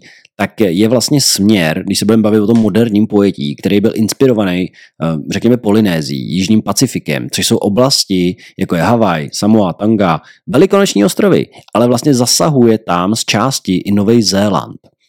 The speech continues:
A na těchto těch menších ostrůvkách bylo často, eh, řekněme, nějaká náboženství, kde ten tiki byl vnímaný jako první muž na světě.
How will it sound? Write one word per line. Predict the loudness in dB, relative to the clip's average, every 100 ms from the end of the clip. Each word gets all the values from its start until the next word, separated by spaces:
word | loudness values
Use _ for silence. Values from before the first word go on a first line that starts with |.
| _ _ _
A | -4 -4 -6
na | -6
těchto | -2 0
těch | 2
menších | 2 2 2
ostrůvkách | 2 2 0 0 -2 -2 -2
bylo | 0 0
často, | 0 -2 -2 0 0 2 0 -2 -12 _ -6
eh, | -2 -2
řekněme, | 0 2
nějaká | 2 0 -2 -4 -6 -12 -6
náboženství, | -2 0 2 0 -4 -10 -16 -18 _ _ _ _
kde | -2 2
ten | 2
tiki | 2 -2 0 0
byl | 2 0
vnímaný | 2 2 4 2 0 -4 -6
jako | -8 -6 -8 _
první | 0 2 2
muž | 2 0 -2
na | -4
světě. | -2 0 -2 -2